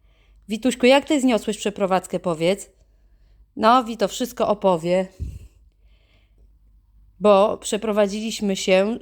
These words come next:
do samego centrum miasta, więc dla Wito wszystko jest tu nowe. Słuchajcie, wszystko jest tu nowe. Pomijając to, że jest tu gwar, ruch, co on lubi, bo on zawsze lubił.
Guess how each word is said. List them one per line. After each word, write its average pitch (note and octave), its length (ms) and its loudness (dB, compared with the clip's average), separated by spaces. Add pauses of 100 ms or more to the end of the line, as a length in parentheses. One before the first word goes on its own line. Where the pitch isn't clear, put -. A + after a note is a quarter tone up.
do F#3 560 0 (240)
samego C#4+ 460 0
centrum A3+ 420 0
miasta, F3+ 440 -2
więc G#3 200 -4
dla G#3+ 200 2
Wito A3 480 0 (400)
wszystko - 500 -2
jest E3 220 -2
tu F3 60 -6
nowe. D#3+ 280 -4
Słuchajcie, F#3+ 440 -2
wszystko C4+ 640 0
jest G#3 320 -2
tu G#3+ 80 -2
nowe. F3+ 420 0 (1400)
Pomijając C4 640 4
to, A#3 160 2
że A3 160 0
jest G#3+ 240 -2
tu F#3+ 220 -8 (280)
gwar, D#3+ 640 0 (180)
ruch, G#3+ 420 4 (220)
co E4+ 160 4
on D#4 220 6
lubi, F#3+ 360 -2
bo F#3+ 120 -2
on F#3 220 -4
zawsze E3 340 -6
lubił. E3 380 -4